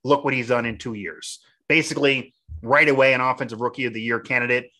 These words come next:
Second year, leads a team to the Super Bowl that hasn't been there in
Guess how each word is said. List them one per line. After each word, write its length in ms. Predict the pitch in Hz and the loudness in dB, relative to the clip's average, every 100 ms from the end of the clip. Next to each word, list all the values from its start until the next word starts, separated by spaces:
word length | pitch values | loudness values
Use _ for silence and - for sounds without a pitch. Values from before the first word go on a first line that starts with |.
| _ | _
Second 440 | - - 156 - 135 | -8 0 0 0 -2
year, 320 | 131 123 - - | -2 -4 -8 -8
leads 240 | 135 143 | -4 -4
a 40 | 127 | -4
team 260 | 139 131 | -4 -4
to 40 | 117 | -4
the 80 | |
Super 220 | 110 160 139 | -8 -6 2
Bowl 200 | 135 123 | 2 2
that 100 | 117 | 2
hasn't 320 | 117 117 107 | 0 -2 -6
been 180 | 117 110 | -6 -4
there 260 | 110 98 _ _ _ - | -6 -6 _ _ _ -6
in 380 | 123 113 98 | -4 -4 -8